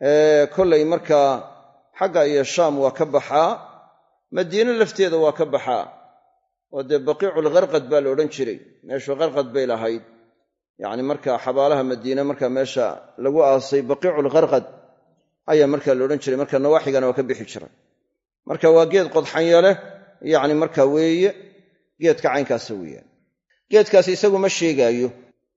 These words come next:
Geedkaasi sheegi maayo. Waxaa la yidhahdaa, dee, aad bay u beeraan, baa, baa la yidhi, geedkaasu. Yaa,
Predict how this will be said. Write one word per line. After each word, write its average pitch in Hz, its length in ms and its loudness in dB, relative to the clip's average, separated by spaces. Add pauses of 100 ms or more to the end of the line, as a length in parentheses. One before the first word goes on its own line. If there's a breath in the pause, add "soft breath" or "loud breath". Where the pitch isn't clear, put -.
(260)
Geedkaasi 151 420 0
sheegi 123 340 -2
maayo. 73 280 -14 (560)
Waxaa 127 160 -6
la 131 100 0
yidhahdaa, 131 340 2
dee, 135 140 -2
aad 151 180 0
bay 139 120 0
u 147 60 -4
beeraan, 120 380 -2
baa, 120 100 0
baa 117 120 -2
la 113 80 -6
yidhi, 107 120 -10
geedkaasu. 117 560 -8 (760)
Yaa, 117 280 -2